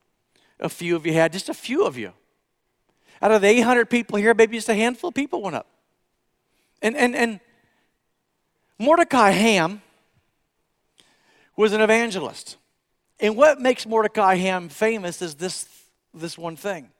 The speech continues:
He did a random revival in a small town in North Carolina. And in this revival,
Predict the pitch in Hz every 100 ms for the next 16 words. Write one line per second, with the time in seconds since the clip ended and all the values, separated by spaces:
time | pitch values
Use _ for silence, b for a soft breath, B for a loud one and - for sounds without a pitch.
0 | _ _ b b b b - 262 285 240
1 | 220 214 185 190 214 220 226 233 180 156
2 | 139 156 180 _ _ _ _ _ _ b
3 | b 208 196 - 190 185 196 208 180 170
4 | 165 165 - 175 170 175 160 95 _ _
5 | _ _ _ b b b 160 180 233 247
6 | 262 262 190 143 131 160